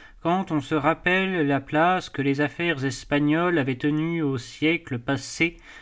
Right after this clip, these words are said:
dans la politique française. En dix-huit cent soixante-huit, une révolution avait renversé la reine Isabelle et, pour la remplacer, le maréchal Prim, de concert avec Bismarck,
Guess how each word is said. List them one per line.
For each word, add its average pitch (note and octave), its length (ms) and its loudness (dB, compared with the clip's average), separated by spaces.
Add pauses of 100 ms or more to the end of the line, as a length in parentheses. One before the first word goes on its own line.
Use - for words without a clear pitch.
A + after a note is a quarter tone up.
(140)
dans C3+ 80 0
la C3 80 0
politique D3+ 600 -2
française. - 1000 -6 (680)
En A#2 100 -4
dix-huit C3 300 -6
cent F3+ 200 0
soixante-huit, C#3+ 960 -4 (340)
une C#3 140 2
révolution F#3 720 2
avait D3 200 2
renversé E3+ 520 0
la C#3+ 120 2
reine D#3+ 240 2
Isabelle C#3+ 760 0
et, D#3 240 0 (380)
pour D3 160 -2
la C#3+ 120 4
remplacer, E3+ 760 -2 (340)
le B2+ 60 -2
maréchal F#3 680 2
Prim, G3+ 580 2
de A#2+ 120 -2
concert D3 540 0
avec B2 220 0
Bismarck, C3 760 -2